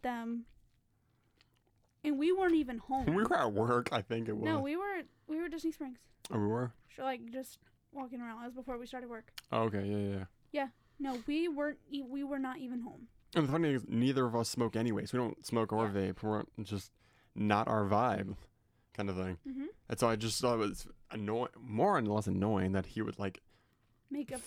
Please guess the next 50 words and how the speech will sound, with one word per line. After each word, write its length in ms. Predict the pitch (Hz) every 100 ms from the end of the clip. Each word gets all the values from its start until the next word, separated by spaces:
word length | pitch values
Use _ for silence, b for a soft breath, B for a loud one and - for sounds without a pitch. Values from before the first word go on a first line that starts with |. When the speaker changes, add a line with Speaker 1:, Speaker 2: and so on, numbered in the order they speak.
| 240
Speaker 1:
that 40 | 233
lie. 280 | 240 123 -
Speaker 2:
make 240 | 123 151
up 80 | -
the 120 | 113
lie 200 | 107 117
and 160 | 101 95
throw 340 | - 120 120
us 180 | 120 -
into 240 | 95 101
it 80 | 95
to 60 | 101
make 100 | 95
us, 220 | 104 98
uh, 100 | - - -
seem 180 | 101 104
like 160 | 98 92
the 80 | 92
bad 260 | 104 101
guys 220 | 98 95 95
or 20 |
Speaker 1:
Yep. 40 | 98
Speaker 2:
whatever. 280 | 98 95
That, 140 | 98 -
like, 180 | 98 - b b b b b b b b b b _ _ -
Speaker 1:
I'm 60 | -
Speaker 2:
that 80 |
he 40 | 95
Speaker 1:
glad 80 | -
Speaker 2:
could, 80 | 98
Speaker 1:
that 40 | -
Speaker 2:
like, 100 | -
Speaker 1:
was 120 | -
covered, 340 | 254 233 - -
though. 160 | -
Speaker 2:
Yeah, 180 | 120 110
I'm 160 | 101 101
happy 240 | 110 117
that, 100 | 104
like, 160 | 104 101
we 80 | 95
caught 240 | 101 98
it 180 | 92 92
that 240 | 98 98
fast 480 | - 101 98 95 -
and 140 | - -
he 160 | 98
asked 300 | 95 104 -
about 220 | 95 -
it. 100 | -